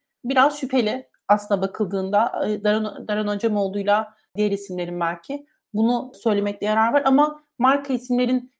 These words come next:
seçilmiş olması, en azından ben böyle değerlendiriyorum. Böyle bir amaç güdüldüğünü düşünüyorum. Belli ki bu bir, hani, televizyondan yayınlansın ve insanları nasıl ikna edebiliriz arayışından ziyade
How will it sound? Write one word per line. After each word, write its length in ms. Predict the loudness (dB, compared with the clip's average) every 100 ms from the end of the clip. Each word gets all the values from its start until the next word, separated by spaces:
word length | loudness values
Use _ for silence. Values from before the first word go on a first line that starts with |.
| _
seçilmiş 540 | -10 -6 -2 -2 0
olması, 580 | 0 0 -4 -2 -2 -2
en 100 | -2
azından 320 | -2 0 2
ben 180 | 2 -2 -2
böyle 220 | 0 2
değerlendiriyorum. 880 | 2 2 0 -2 -4 -6 -6 -10 -2
Böyle 200 | 0 0
bir 180 | -2 -10 -6
amaç 260 | -4 -6 -10 _
güdüldüğünü 440 | -4 -4 -4 -6 -4
düşünüyorum. 520 | -4 -2 0 0 0
Belli 240 | -2 -2
ki 140 | -2 -2
bu 120 | 0
bir, 220 | -2 -4
hani, 180 | -6 -8
televizyondan 540 | -4 -2 0 0 0 0
yayınlansın 720 | 0 -2 0 -2 -4 -6 -4
ve 80 |
insanları 720 | -2 -4 -2 0 0 0 -2 -8 _ _
nasıl 260 | -6 -6 -6
ikna 300 | -4 -2 -2
edebiliriz 400 | -2 -4 -6 -4
arayışından 580 | -2 -4 -4 -2 -2
ziyade 520 | 0 2 2 2 -4